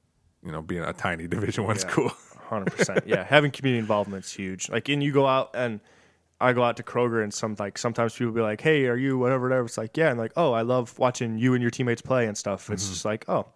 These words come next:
Speaker 2: that's pretty cool."
Speaker 1: Yeah.
Speaker 2: Like, stuff like that.
Speaker 1: Yeah. Do, is, are there any other Perrysburg kids that go to Heidelberg? Not just play football, but go, will go there?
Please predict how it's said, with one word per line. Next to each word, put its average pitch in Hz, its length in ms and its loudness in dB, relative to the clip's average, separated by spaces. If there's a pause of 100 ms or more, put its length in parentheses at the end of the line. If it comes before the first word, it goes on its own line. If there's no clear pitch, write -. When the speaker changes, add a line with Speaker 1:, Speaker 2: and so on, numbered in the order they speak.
Speaker 2:
that's 175 100 -2
pretty 117 200 0
cool." 113 340 -4
Speaker 1:
Yeah. 98 80 -2
Speaker 2:
Like, 80 180 -2 (560)
stuff - 240 -6
like 85 140 -12
that. 82 220 -10
Speaker 1:
Yeah. 78 220 -6 (460)
Do, 120 120 2
is, 120 200 4
are 127 160 6
there 165 140 6
any 170 240 6
other 147 320 6
Perrysburg 143 380 4
kids 139 240 2
that 104 140 4
go 110 140 2
to 104 60 2
Heidelberg? 120 400 2
Not 135 160 4
just 98 140 -4
play 98 100 0
football, 92 280 0
but 85 200 -6
go, 92 80 -2
will 90 180 -4
go 90 240 -4
there? 92 180 -6